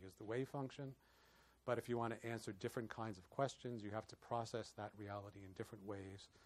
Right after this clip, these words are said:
that are mutually incompatible. I think it's much more general than that, that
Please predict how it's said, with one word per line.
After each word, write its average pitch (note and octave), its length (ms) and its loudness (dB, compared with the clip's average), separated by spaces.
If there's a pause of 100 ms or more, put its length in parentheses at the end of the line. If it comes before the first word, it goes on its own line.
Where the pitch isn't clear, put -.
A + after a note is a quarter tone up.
(320)
that G2+ 180 2
are G2 160 -2
mutually G#2+ 360 -2
incompatible. G2 600 -4 (240)
I G#2 60 -2
think A#2+ 200 -2
it's - 140 -4
much A2+ 240 2
more G2+ 120 -2
general A#2+ 360 4
than B2+ 160 2
that, B2+ 240 2 (560)
that G#2 200 -2